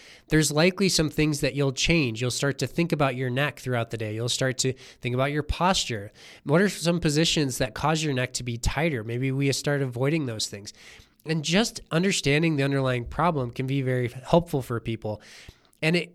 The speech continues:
it can take them out of this, like I said, central sensitization where they're building up more of a problem in their head than it actually is.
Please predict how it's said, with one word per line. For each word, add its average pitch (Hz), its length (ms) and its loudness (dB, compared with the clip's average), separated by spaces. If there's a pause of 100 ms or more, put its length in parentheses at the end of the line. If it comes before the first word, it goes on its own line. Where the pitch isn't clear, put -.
(140)
it 170 160 -2
can 165 140 2
take 208 300 4
them 170 140 4
out 156 180 6
of 135 140 2
this, 139 320 2 (240)
like 143 160 -2
I 151 60 2
said, 143 240 0
central 156 360 2
sensitization 131 960 2
where 127 140 0
they're 123 140 0
building 131 580 2
up 147 400 2 (600)
more 147 280 6
of 165 80 4
a 147 80 2
problem 139 440 0
in 131 80 0
their 113 120 -4
head 170 380 0
than 120 100 -2
it 120 120 -8
actually 123 460 -4
is. 139 340 0